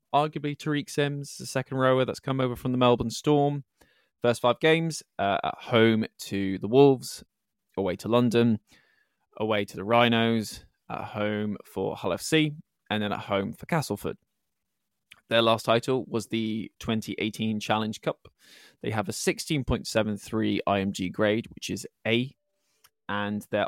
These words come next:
odds for the title are ten to one. So that is the fourth best odds for the title from Odds Checker. So let's have a look at the stats then. So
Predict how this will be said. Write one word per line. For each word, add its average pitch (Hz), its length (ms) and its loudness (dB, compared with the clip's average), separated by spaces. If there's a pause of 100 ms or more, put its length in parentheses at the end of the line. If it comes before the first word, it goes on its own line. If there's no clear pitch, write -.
(120)
odds 120 200 0
for - 100 -14
the 110 100 -2
title 107 600 -2
are 95 200 -2 (200)
ten 156 280 -4
to - 140 -8
one. 113 440 -2 (500)
So - 180 -8
that - 180 -4
is - 140 -14
the - 120 -14 (140)
fourth 151 320 4
best - 260 -6 (100)
odds - 180 -8
for - 100 -12
the 101 80 -6
title 101 560 -8
from 85 420 -6 (480)
Odds - 300 0
Checker. - 460 -14
So 90 340 -4
let's 113 220 -2
have 120 100 2
a 120 60 0
look 117 120 -2
at - 80 -10
the - 60 -16
stats - 340 -8
then. 50 220 -10
So 98 400 -2